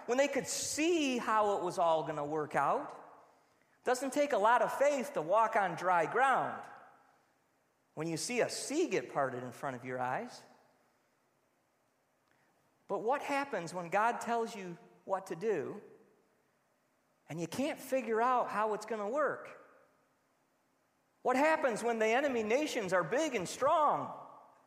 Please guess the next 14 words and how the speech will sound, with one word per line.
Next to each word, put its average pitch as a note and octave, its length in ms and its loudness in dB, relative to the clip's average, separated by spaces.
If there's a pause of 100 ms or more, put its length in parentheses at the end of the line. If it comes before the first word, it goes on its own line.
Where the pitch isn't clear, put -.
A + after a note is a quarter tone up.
(2250)
and E3+ 80 -8
you G#3 60 -4
don't C4+ 180 2
know C4 140 6
what B3 200 2
God's A#3 260 4
gonna A3+ 180 -2
do C#4 240 -2
and F#3+ 80 -2
how A3 220 2
he's A3 120 -4
gonna G#3+ 180 -4
accomplish B3 580 -4
it? C#3+ 120 -10